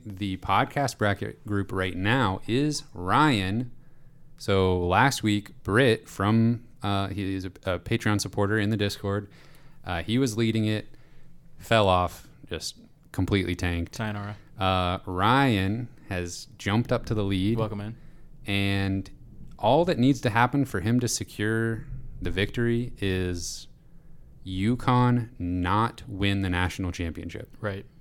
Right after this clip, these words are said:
Speaker 2: Yep.
Speaker 1: There's one other person.
Speaker 2: Evan, Evan is in third place currently, uh, and he picked uconn
Speaker 1: To win
Speaker 2: and
Speaker 1: it,
Speaker 2: to
Speaker 1: yeah.
Speaker 2: win. So, so if, if uconn wins, Evan wins the bracket group, and if anybody else wins, then it's Ryan.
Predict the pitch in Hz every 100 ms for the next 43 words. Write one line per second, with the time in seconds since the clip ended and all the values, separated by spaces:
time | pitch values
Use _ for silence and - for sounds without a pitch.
0 | - 110 107 - - - - - 87 87
1 | 92 117 139 143 131 120 117 127 117 113
2 | 123 131 143 143 147 165 - - - -
3 | - - - - 151 156 170 165 127 120
4 | 117 123 117 120 - 123 120 117 117 120
5 | - - - - 98 98 95 101 101 98
6 | - 113 110 113 107 104 104 101 98 98
7 | 110 - - - - - - 87 87 80
8 | - - 98 85 - - - - - -
9 | - - - - - 110 107 - 127 160
10 | 165 156 156 156 135 123 135 139 131 131
11 | 117 117 123 123 110 117 120 - - 95
12 | 95 107 110 107 101 - 98 98 98 101
13 | 95 92 - 98 98 98 98 101